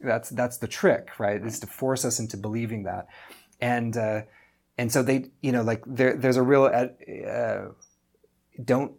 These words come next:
don't speak about it, you know, don't, don't, you know, so bringing it up and, and, and talking about what is the real liability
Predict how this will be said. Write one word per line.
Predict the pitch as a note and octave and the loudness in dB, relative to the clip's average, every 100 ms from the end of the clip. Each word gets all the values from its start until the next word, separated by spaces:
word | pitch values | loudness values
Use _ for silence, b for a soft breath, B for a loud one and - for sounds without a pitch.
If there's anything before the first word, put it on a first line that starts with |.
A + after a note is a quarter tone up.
| - | -8
don't | C3+ D3 | -6 -6
speak | - B2+ | -6 -6
about | G2 F#2+ F#2 | -2 -4 -4
it, | - _ - | -8 _ -8
you | A2+ | -6
know, | G2+ | -2
don't, | B2 C3+ - D3+ | -2 -2 -6 -6
don't, | B2 B2+ | -2 -2
you | D3 | -2
know, | B2 | -2
so | A2+ | -2
bringing | A#2 A2 C#3+ F#3 F3 | -2 4 6 6 6
it | C3 | 6
up | C#3 B2+ - | 8 6 4
and, | B2 A#2 | -4 -6
and, | A2+ A#2+ A2 | -4 -4 -4
and | A#2 | -4
talking | G#2+ C#3 - B2 | 0 0 2 0
about | A2+ A2 A#2 | 2 2 2
what | E3 | 2
is | A#3 | 2
the | - | 0
real | A#2+ B2+ | 2 4
liability | A#2 A2 G#2 A#2+ E3 C3+ B2 | 4 2 2 0 0 2 0